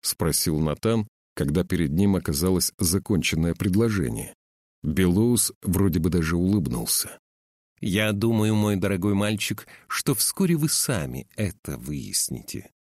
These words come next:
Сейчас я должен отлучиться по важному делу. Но когда я вернусь, мы с вами начнём работу по-настоящему.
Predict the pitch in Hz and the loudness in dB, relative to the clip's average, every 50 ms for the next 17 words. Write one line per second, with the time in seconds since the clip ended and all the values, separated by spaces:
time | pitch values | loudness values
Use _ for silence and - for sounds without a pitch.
0 | _ _ _ _ _ _ _ - - - - 110 98 - - 151 151 - - - | _ _ _ _ _ _ _ -4 -2 2 2 2 2 2 2 2 2 2 0 2
1 | 123 123 123 117 120 127 120 104 101 110 123 - - - 107 - 131 131 120 - | 2 2 2 4 4 4 4 4 4 4 2 2 0 -4 -2 0 0 0 2 2
2 | - - - 131 110 - - 131 104 - 110 104 104 104 98 90 95 107 110 131 | 0 0 0 0 0 0 0 0 0 2 2 2 2 2 2 2 4 4 4 4
3 | 131 120 120 107 82 60 57 55 - - _ _ _ _ _ _ _ _ _ _ | 2 2 2 2 0 0 -4 -10 -14 -20 _ _ _ _ _ _ _ _ _ _
4 | - 139 135 127 123 127 117 104 - 117 110 117 110 113 104 98 98 95 87 95 | 0 2 4 4 4 2 2 2 2 2 2 2 4 4 4 4 4 4 4 2
5 | 98 107 135 165 196 202 139 - - - - - _ _ _ _ _ _ _ _ | 2 4 4 4 4 4 2 0 -2 -2 -4 -6 _ _ _ _ _ _ _ _
6 | - 190 202 196 180 - - 165 156 147 143 135 131 131 120 - - - 139 127 | 4 6 6 6 6 6 4 4 4 4 4 4 4 2 2 0 2 2 4 4
7 | 123 120 113 113 107 90 80 104 113 - - 120 98 - 110 98 92 90 - - | 4 4 4 4 4 4 2 2 2 2 0 0 0 2 2 2 2 2 0 0
8 | - 78 69 - 69 71 98 123 - - - - - 55 53 - - | -2 -2 -2 0 0 -2 -2 -2 -2 -4 -4 -4 -4 -6 -6 -8 -12